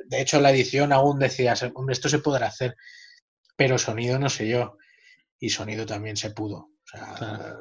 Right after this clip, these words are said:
Speaker 1: nos fue enviando todo el material Andrés, Andrés Franco, que es el diseñador de sonido, y luego los po-, el, el poco tiempo que ya estuve yo allí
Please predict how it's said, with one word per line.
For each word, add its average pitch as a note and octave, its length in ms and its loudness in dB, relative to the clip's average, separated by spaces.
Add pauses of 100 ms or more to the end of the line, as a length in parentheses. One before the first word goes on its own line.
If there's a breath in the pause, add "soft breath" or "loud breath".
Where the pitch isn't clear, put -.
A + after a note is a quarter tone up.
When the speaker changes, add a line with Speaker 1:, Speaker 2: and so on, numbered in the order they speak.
(140)
Speaker 1:
nos - 200 -10
fue B2 160 -4
enviando A#2 440 -4
todo A2+ 140 -6
el A2 40 -8
material A2+ 840 -6
Andrés, B2+ 680 0
Andrés A2 280 -8
Franco, B2+ 380 -2
que A2+ 80 -4
es A2+ 80 -8
el A2 180 -6
diseñador A#2 540 -6
de A#2 60 -4
sonido, C#3 460 -2 (840 loud breath)
y E3+ 100 10
luego D#3 260 10
los D3+ 160 8
po-, D3+ 260 0
el, B2 320 -6
el - 160 -8
poco C3+ 260 0
tiempo C3+ 960 4
que C3 200 -2
ya C3+ 100 0
estuve C3 400 0
yo C3 120 4
allí C#3 440 4